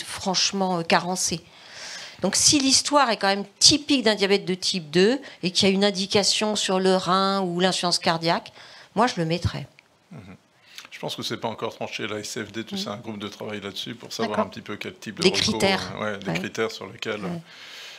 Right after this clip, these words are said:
Speaker 2: Euh, dans, dans quelles conditions on doit appliquer
Speaker 1: Ouais.
Speaker 2: des précautions et une spé-, une, une surveillance particulière.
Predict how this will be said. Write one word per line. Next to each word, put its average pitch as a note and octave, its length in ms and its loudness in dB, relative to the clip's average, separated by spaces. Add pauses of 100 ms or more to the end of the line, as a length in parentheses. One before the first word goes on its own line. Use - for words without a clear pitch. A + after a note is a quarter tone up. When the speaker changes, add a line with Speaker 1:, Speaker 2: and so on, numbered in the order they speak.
(180)
Speaker 2:
Euh, - 200 -8
dans, A2 160 -6
dans A2+ 160 -8
quelles B2 160 -2
conditions A2 440 -8
on A#2 80 -4
doit G2+ 140 -4
appliquer G2 260 -6
Speaker 1:
Ouais. E2+ 60 0
Speaker 2:
des G2 100 -6
précautions G#2 540 -8
et G2+ 40 -6
une F#2+ 100 -10
spé-, - 180 -14 (120)
une, A#2+ 460 -12 (300)
une G#2+ 60 -10
surveillance G#2 400 -6
particulière. G#2+ 540 -14